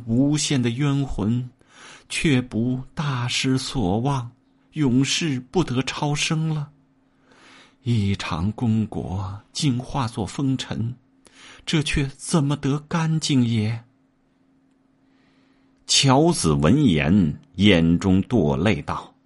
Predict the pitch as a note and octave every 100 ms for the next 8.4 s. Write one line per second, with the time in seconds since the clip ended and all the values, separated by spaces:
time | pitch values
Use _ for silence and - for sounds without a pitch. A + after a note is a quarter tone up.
0 | _ _ _ _ _ _ _ - - -
1 | - - _ _ _ _ _ A#2 D2 G2+
2 | G2+ B1 E2 G2+ A2+ _ _ _ _ _
3 | _ _ - _ A#2 B2 C3 C3 - G#2
4 | A#2 A#2+ A2+ A#2+ A2+ G#2+ A2 F#2 B2 -
5 | - C2 G2 A2+ A2 _ _ - A#2+ A#2+
6 | C#3 - - D#2 A#2 A#2 A#2+ C#3 C#3 A#2
7 | C#3 G2 G2+ - B2 B2 A2 - - E2
8 | B2 A2 F2+ G#2